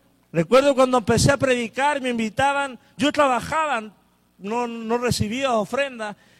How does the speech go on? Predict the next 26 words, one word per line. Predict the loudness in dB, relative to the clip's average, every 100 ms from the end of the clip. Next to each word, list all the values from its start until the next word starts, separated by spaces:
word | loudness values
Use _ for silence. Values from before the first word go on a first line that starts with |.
| _
y | 0
siempre | 2 2 2
me | -2 0
iban | 0
a |
entregar | 0 -2 -2
la | -4
ofrenda. | -4 -6 -4
Le |
dije, | -2 0
"No, | 2 2
hermano, | 2 0 -2 -2
si | -4
yo | -6
trabajo, | -4 -4 -4 -6 -8
no | -10
se | -8
preocupe". | -8 -8 -4 -4 -2 -4 -6 -20 -2
Y | 2
me | 4
decían, | 6 6 2 -4 -14 -20 _
"No | -4 4 4
me | 6 6
robes | 4 2 2 0 0 -2 -4 -8 -14 -20 -20 -20 _ _ _
la | -4 -2
bendición", | -2 -4 -6 -8 -10